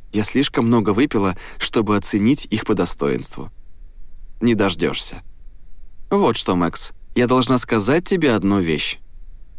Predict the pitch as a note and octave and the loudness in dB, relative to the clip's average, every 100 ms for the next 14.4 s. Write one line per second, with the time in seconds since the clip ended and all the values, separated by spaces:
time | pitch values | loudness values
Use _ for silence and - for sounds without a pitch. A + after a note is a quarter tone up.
0 | - - A2+ G#2+ G#2 A2 - A#2 G#2+ G#2+ | -12 -2 2 2 2 0 0 2 2 2
1 | F#2+ G2 - E3 D3+ - - - C3 B2 | 0 -2 0 0 0 -2 -8 -2 0 2
2 | B2+ A#2 A2 - A#2 G#2+ G#2 A2 A2 G#2 | 2 2 2 2 2 4 4 2 0 0
3 | E2 C2+ - - - - - - A#2 A2+ | 0 -2 -10 -12 -14 -8 -2 2 2 2
4 | A#2 A2 G#2+ G#2+ F#2+ F#2+ F#2+ C3 B2 F#2+ | 2 2 2 2 0 0 0 2 4 2
5 | E2+ D2 - - - - A2 G2+ A#2+ G#2+ | 0 -4 -12 -10 -6 0 2 4 2 2
6 | G2 G2 G#2+ D3 F3 - - A#2 G#2+ G2+ | 2 4 2 2 -2 -6 -2 0 2 2
7 | F#2+ F2+ F2 F2 G2+ A#2 - B2+ A#2 - | 2 0 0 -2 2 0 2 0 -2 -4
8 | A#2+ - - - G#2 - - F#2 - - | -4 -2 -4 0 0 0 -2 -2 0 -4
9 | - - - - - - - - - - | -2 -2 -2 -6 -12 -14 -14 -16 -16 -16
10 | - - - - - - - - D3 D3 | -16 -16 -14 -14 -14 -14 -12 -2 0 2
11 | B2+ A2+ B2+ B2+ A#2 - G#2+ G#2 G#2+ B2+ | 2 4 2 2 0 0 0 0 0 2
12 | B2 - A2 - A2 A#2 G#2+ G#2 F#2+ A2+ | 2 0 -2 0 2 4 2 0 2 0
13 | A#2+ A2 G2 A2 - F#2 F#2+ F2 D#2+ D2 | 0 0 0 0 0 2 2 0 -4 -4
14 | C#2+ - - | -4 -4 -6